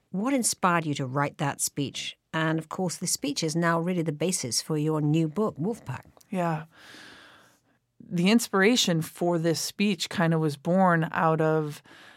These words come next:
Speaker 2: this experience I found myself having on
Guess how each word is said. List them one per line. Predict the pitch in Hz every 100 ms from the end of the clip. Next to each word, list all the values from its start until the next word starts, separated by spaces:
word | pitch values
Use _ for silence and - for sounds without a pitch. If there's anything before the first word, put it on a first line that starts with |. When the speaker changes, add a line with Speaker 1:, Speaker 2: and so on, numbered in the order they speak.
| -
Speaker 2:
this | 180 165
experience | 165 180 180 175
I | 160
found | 160 165 160
myself | 160 160 170 -
having | 160 160 165 160 156 -
on | 170 165 160 156 151